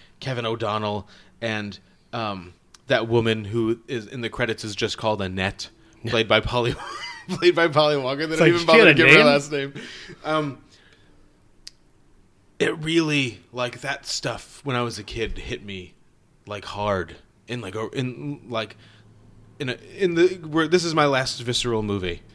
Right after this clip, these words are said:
Speaker 1: of the visceral block, and, um, that, and it was all, and I'm gonna credit James Horner, who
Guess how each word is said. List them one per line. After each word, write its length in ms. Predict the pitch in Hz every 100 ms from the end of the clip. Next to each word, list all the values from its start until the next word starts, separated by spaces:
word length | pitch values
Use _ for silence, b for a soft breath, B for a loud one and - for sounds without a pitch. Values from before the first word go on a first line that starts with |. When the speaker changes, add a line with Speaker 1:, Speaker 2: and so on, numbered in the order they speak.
| B B B B
Speaker 1:
of 180 | 120 107
the 100 | 113
visceral 420 | 110 110 113 101
block, 380 | 92 87 82 - -
and, 300 | 131 117 95 B B B B B B
um, 380 | 127 117 104 92 - - - - -
that, 260 | 127 135 - -
and 100 | 180
it 80 | 175
was 160 | 165 143 -
all, 260 | 165 180 214
and 100 | 175
I'm 120 | 196
gonna 120 | 220 226
credit 280 | 233 226
James 300 | 208 214 208
Horner, 300 | 208 233 131
who 520 | 104 147 170 - -